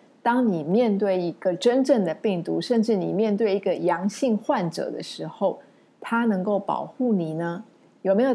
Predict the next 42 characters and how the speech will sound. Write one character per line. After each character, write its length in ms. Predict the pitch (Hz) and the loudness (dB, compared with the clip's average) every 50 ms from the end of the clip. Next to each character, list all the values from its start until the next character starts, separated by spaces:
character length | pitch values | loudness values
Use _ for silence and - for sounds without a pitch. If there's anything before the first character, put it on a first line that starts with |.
| 254 - - | -2 -2 -2
办 220 | 285 254 240 220 | -2 0 0 0
法 160 | 208 175 156 | -2 -4 -4
达 220 | 156 - 165 160 170 | -6 -6 -6 -4 -4
到 240 | 208 208 202 196 | -2 -2 -4 -4
上 240 | 190 - - 240 226 | -6 -6 -4 -2 0
面 280 | 220 226 214 185 - - | 0 0 0 -2 -2 -2
以 120 | 165 160 | -2 -2
上 340 | 156 - - 233 214 202 185 | -2 -2 -2 -2 0 0 2
两 300 | 175 180 160 175 170 151 | 2 2 0 0 -4 -6
个 260 | - - 160 156 - - - - - _ _ _ _ _ _ | -6 -4 -4 -4 -4 -6 -12 -20 -20 _ _ _ _ _ _
我 140 | - 208 190 | 0 2 2
们 140 | 185 180 196 | 4 2 0
所 180 | 196 196 175 | 0 -2 -2
希 220 | 170 170 - 214 202 | -4 -2 -2 0 0
望 180 | 214 214 202 | 2 2 0
的 100 | 180 165 | 0 -2
结 240 | 160 - - 175 156 | -4 -4 -4 -4 -4
果？ 280 | - - 170 - - - - - - _ _ _ - | -2 -2 -4 -4 -4 -6 -12 -20 -20 _ _ _ -2
一 140 | - 262 | 0 0
个 180 | 262 269 220 190 | 2 2 2 2
是 320 | 190 - - 202 170 - - - - - - | 0 0 -2 0 0 -2 -4 -8 -20 -16 -6
不 140 | - 202 202 | -2 0 2
被 200 | 190 262 240 208 | 2 2 2 2
传 320 | 196 - - 185 156 165 | 0 -2 -4 -4 -4 -2
染， 240 | 170 170 - - - - - - - - _ - - | -2 -4 -4 -6 -8 -14 -20 -20 -20 -20 _ -4 2
二 180 | 294 277 247 | 4 4 4
则 240 | 202 - 185 165 170 | 4 2 0 0 0
是 360 | 170 - - 220 208 175 - - - - - - | -2 -2 -2 0 0 0 -2 -4 -10 -20 -20 -18
即 200 | - - 202 214 | -4 0 0 2
使 220 | 240 226 - - - | 2 2 0 0 0
被 240 | 202 190 196 190 | 2 2 2 2
传 260 | 175 - - 160 156 156 | 0 -4 -8 -10 -8 -8
染， 200 | 160 156 - - - _ _ _ | -8 -8 -10 -12 -16 _ _ _
也 180 | - 190 185 180 | 0 2 2 2
不 160 | - 180 170 | 0 -2 -2
会 120 | 208 208 | 0 -2
成 260 | 208 208 - 190 165 | -2 -2 -4 -6 -4
为 120 | 165 170 170 | -4 -4 -4
重 240 | - 208 196 175 165 | -4 -4 -4 -4 -4
症 180 | - 175 160 | -4 -6 -6
患 280 | 156 - 196 180 175 151 | -6 -4 -4 -4 -4 -4
者 140 | - - | -6 -8